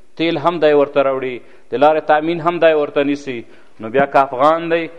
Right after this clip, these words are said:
بیا خلک په دې باندې ملامتوي چې خپل افغان ولي. زموږ ستاسو په عقیده کې کلمه د قوم پرستۍ نشته، او د ټول مسائل په تولی کې راځي. هر سړی چې په تولی کې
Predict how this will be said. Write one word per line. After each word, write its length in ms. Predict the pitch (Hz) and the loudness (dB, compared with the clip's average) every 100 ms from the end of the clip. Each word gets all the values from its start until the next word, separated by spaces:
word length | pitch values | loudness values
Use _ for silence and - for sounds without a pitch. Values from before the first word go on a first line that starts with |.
| - - | -20 -8
بیا 120 | 131 | -6
خلک 280 | 127 147 143 | -2 -2 -2
په 80 | 139 | -2
دې 120 | 147 143 | 0 0
باندې 240 | 147 143 139 | 0 0 0
ملامتوي 460 | 135 131 127 143 | 0 0 -2 -4
چې 100 | 143 127 | -4 -6
خپل 180 | - 139 | -4 -2
افغان 380 | 120 113 120 120 | -2 0 -2 -2
ولي. 320 | 117 113 104 - 107 | -6 -8 -12 -12 -12
زموږ 220 | 120 117 | -10 -8
ستاسو 340 | - 127 131 | -4 -6 -4
په 120 | - | -2
عقیده 400 | 110 113 123 127 | -2 -2 -4 -4
کې 200 | 147 165 170 - - - - - - - - - - | -2 -4 -4 -8 -20 -20 -20 -20 -20 -20 -20 -18 -6
کلمه 340 | 123 135 143 139 | -6 -2 -2 0
د 340 | 135 135 135 135 - - - - - - - - - - - | 0 0 -2 -8 -20 -20 -20 -20 -20 -20 -20 -20 -20 -10 -2
قوم 200 | 123 117 | -2 0
پرستۍ 440 | 123 120 - 147 139 139 | -2 -2 -2 -4 -2 -4
نشته، 360 | 151 - 156 156 - - - - - 120 | -6 -2 -2 -2 -10 -20 -20 -20 -12 -6
او 80 | 123 139 143 - - 113 | -2 -2 -4 -10 -12 -2
د 20 | 131 151 | -2 0
ټول 120 | 156 143 | 0 0
مسائل 360 | - 139 151 | 0 0 0
په 120 | 151 | 0
تولی 380 | - 131 131 147 | 2 2 2 0
کې 100 | 147 139 | 0 0
راځي. 180 | 131 143 | 0 0
هر 80 | 139 - | -2 0
سړی 140 | 139 135 | -2 -2
چې 60 | 131 | -10
په 60 | - | -6
تولی 220 | 123 131 | -6 -6
کې 100 | 135 | -8